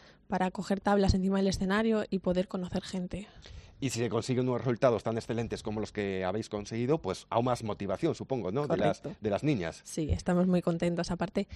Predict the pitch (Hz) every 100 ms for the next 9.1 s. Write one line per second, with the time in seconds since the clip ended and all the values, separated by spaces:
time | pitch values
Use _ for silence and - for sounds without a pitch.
0 | - - - - 190 190 190 190 190 190
1 | - 185 185 180 180 180 180 185 185 185
2 | - 175 175 170 - - - _ - 175
3 | 175 180 185 180 180 - - 190 - 180
4 | 180 180 175 175 175 180 202 294 302 -
5 | - 123 156 185 185 180 - - - -
6 | - - 185 190 202 185 - 185 185 175
7 | 170 170 180 180 185 185 196 208 233 -
8 | 185 180 180 - 180 180 180 180 214 -